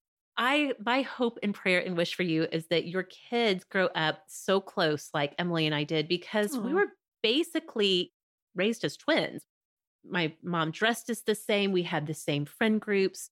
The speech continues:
Speaker 1: so much sameness through the years. And so just wanna give a shout out to all the moms who are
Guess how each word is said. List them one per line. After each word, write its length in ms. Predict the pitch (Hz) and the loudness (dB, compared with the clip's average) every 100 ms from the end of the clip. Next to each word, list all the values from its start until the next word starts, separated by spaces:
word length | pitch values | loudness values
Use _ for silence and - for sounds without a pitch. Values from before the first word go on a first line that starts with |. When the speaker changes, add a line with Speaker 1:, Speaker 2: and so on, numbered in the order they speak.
| _ _ _ - | _ _ _ -6
Speaker 1:
so 220 | - 240 | 0 2
much 180 | 254 - | 2 0
sameness 360 | 208 214 185 | 0 2 0
through 160 | - 175 | 0 -2
the 80 | 165 | 0
years. 480 | 160 151 143 143 - | 0 2 2 -2 -4
And 160 | 190 190 | -2 -2
so 640 | - 196 175 165 170 165 _ _ _ _ _ _ _ | 0 2 4 2 0 -4 _ _ _ _ _ _ _
just 160 | 185 - | -10 -4
wanna 160 | 180 | -2
give 160 | 170 160 | -2 -4
a 40 | |
shout 280 | 147 - 147 | -6 -4 -2
out 160 | 143 - | -4 -4
to 80 | 156 | -6
all 80 | 147 | -4
the 80 | |
moms 300 | 151 151 156 | -4 -4 -4
who 180 | - 170 | -4 0
are 200 | 147 160 | 2 0